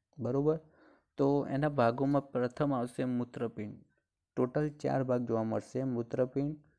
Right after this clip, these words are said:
મૂત્રવાહિની, મૂત્રાશય અને મૂત્રમાર્ગ.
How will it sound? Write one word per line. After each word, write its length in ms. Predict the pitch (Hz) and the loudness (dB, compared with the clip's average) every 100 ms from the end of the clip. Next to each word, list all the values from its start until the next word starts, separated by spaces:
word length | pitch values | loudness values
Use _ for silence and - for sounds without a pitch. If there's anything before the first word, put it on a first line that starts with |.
| _ _ _ - | _ _ _ -6
મૂત્રવાહિની, 1000 | 113 117 117 110 104 104 123 139 151 147 _ _ | -4 2 0 2 -2 -2 0 0 0 -4 _ _
મૂત્રાશય 800 | 107 113 - 131 131 - 131 147 147 - _ _ | -8 -8 0 2 2 2 -2 -2 -6 -20 _ _
અને 320 | - 117 127 147 | -10 -4 -2 -2
મૂત્રમાર્ગ. 760 | 123 117 - 117 117 110 104 | -2 -4 -4 -4 -2 -4 -8